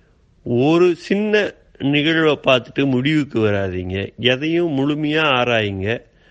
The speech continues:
நடந்தது நடந்தது, இன்னது நடந்திருக்குன்னு சொல்லுங்க" அப்படின்னு சொல்லி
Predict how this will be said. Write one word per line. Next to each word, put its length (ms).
நடந்தது 560
நடந்தது, 500
இன்னது 380
நடந்திருக்குன்னு 640
சொல்லுங்க" 420
அப்படின்னு 460
சொல்லி 460